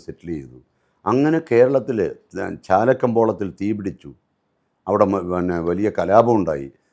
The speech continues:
മരണം, രണ്ടുപേര് മരിക്കുന്നു. രണ്ട് മണിക്കൂർ കൊണ്ട്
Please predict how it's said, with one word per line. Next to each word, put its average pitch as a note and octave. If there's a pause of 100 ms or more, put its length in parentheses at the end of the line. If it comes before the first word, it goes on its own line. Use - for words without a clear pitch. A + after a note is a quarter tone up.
(300)
മരണം, A2 (100)
രണ്ടുപേര് A2
മരിക്കുന്നു. E2 (360)
രണ്ട് G#2+ (120)
മണിക്കൂർ G#2
കൊണ്ട് A2